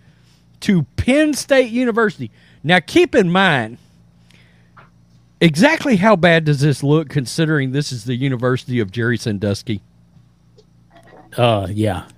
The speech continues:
Speaker 2: Man, imagine if Sandusky was around today, man. He may be borderline hero to some of these people.
Speaker 1: He might actually, he might actually get,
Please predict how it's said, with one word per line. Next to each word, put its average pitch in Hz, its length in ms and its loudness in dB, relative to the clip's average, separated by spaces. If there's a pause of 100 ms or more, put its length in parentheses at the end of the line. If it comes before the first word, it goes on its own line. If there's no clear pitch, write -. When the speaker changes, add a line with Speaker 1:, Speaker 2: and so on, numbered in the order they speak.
(1040)
Speaker 2:
Man, 120 440 2
imagine 156 420 2
if 135 100 2
Sandusky 123 880 0
was 101 240 -4
around 113 460 -2
today, 104 320 -4
man. 95 180 -4
He 135 120 2
may 120 180 0
be 107 160 -2
borderline 110 560 2
hero 101 600 0 (760)
to - 120 -8
some 107 240 0
of 101 60 -4
these 90 220 -6
people. - 440 -6 (160)
Speaker 1:
He 233 360 0
might 135 260 4
actually, 143 520 -2 (180)
he - 180 -10
might 226 180 -6
actually 120 360 -6
get, 117 320 -4